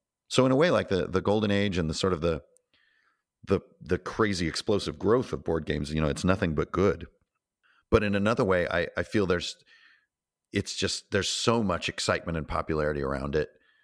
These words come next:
I haven't had as many, um, like, recent ones where I'm just like, "This is my favorite." <laughs> You know what I mean? Like,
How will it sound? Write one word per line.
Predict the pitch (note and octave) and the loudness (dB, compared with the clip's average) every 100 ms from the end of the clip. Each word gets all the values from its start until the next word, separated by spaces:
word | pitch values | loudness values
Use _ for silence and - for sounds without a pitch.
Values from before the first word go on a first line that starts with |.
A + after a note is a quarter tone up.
| _ _ | _ _
I | - A2+ | 2 4
haven't | A#2 G2+ - | 2 -2 -2
had | F#2+ F#2+ | -2 0
as | E2 F2 | -2 0
many, | F2+ F2+ E2+ D#2 - _ _ _ _ _ _ | 0 2 0 -4 -8 _ _ _ _ _ _
um, | D2 D#2+ D2 | -2 -2 0
like, | E2 - | -2 0
recent | G2 G#2 G2+ - | 0 0 -2 -4
ones | D2 C#2 D2+ - | -4 -4 -6 -4
where | E2 D2 | -2 -2
I'm | E2 D#2+ | -2 -2
just | F2 D#2+ | -4 -2
like, | C#2+ C2+ - - - | -4 -4 -8 -8 -4
"This | G#2 | -2
is | F#2 | -2
my | F#2 D2 | -4 -4
favorite." | - D2 C#2 - _ | -2 -2 -2 -8 _
<laughs> | |
You | A2+ | 0
know | A2 | 2
what | C3 | 2
I | G2 | 2
mean? | E2 F2+ | 0 0
Like, | E2 D2+ | 0 -2